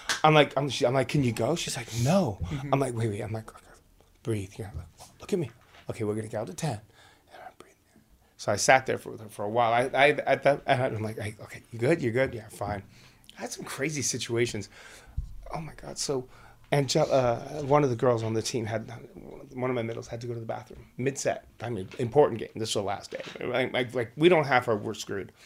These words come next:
Speaker 2: Okay.
Speaker 1: So I, I call over to the ref. I'm like, uh, "Can I get a, a bathroom three-minute timeout here?" You know, and, and he's like, "No, you know, it's gotta be an injury timeout." So two other of my girls come up to me.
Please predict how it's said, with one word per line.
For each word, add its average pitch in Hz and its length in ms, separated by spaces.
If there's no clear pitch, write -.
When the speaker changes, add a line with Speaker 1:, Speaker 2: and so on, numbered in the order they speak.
Speaker 2:
Okay. 156 120
Speaker 1:
So - 300
I, 120 60
I 123 120
call 143 260
over 131 140
to 127 80
the 117 180
ref. 120 300
I'm 110 100
like, 110 260
uh, 107 300
"Can 127 160
I 110 80
get 143 180
a, 123 340
a 120 80
bathroom 127 600
three-minute 127 720
timeout 131 600
here?" 98 180
You 101 160
know, 123 440
and, 107 500
and 113 120
he's 110 160
like, 120 200
"No, 170 360
you 90 60
know, 123 180
it's - 120
gotta 127 160
be 131 80
an 127 80
injury 160 280
timeout." 104 500
So - 100
two 110 220
other 107 120
of 104 60
my 98 100
girls 107 280
come 110 160
up 104 140
to - 120
me. - 160